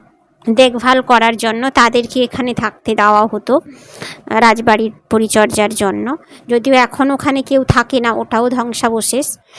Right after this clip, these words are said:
এই জায়গাটাতে এই যে নাট মন্দির, এই রেড পোর্শনটা, এইখানে কিন্তু, আহ, গোপাল আছেন, ওই লাস্ট প্রান্তে গোপালের ঘর আছে। আর সামনে,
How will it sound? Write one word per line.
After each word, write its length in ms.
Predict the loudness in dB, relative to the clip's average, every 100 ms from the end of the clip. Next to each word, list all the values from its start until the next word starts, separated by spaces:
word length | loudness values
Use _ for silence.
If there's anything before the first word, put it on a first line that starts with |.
| -20 0
এই 180 | 4 6
জায়গাটাতে 800 | 6 4 2 0 -2 0 -2 -2 -6 -18 -2
এই 140 | 2
যে 120 | 2
নাট 340 | 4 2 2 -2
মন্দির, 460 | 0 0 0 0
এই 140 | 2 4
রেড 240 | 4 4 0
পোর্শনটা, 680 | -2 -2 -2 -2 -4 2 2 2
এইখানে 440 | -6 -6 -4 -2 -2
কিন্তু, 500 | -4 -4 -4 -4 -4 -6 -18 -8
আহ, 260 | -4 -4 2
গোপাল 600 | 0 4 4 4 0 -4 -4
আছেন, 380 | -2 0 0
ওই 120 | 0 0
লাস্ট 440 | 0 -2 -6 -6
প্রান্তে 480 | -4 -2 0 2 4
গোপালের 440 | 4 2 2 2
ঘর 320 | 0 2 2
আছে। 340 | 2 -4 -6 -8 _ -20 -18 -4
আর 160 | -2
সামনে, 580 | -2 2 2 2 0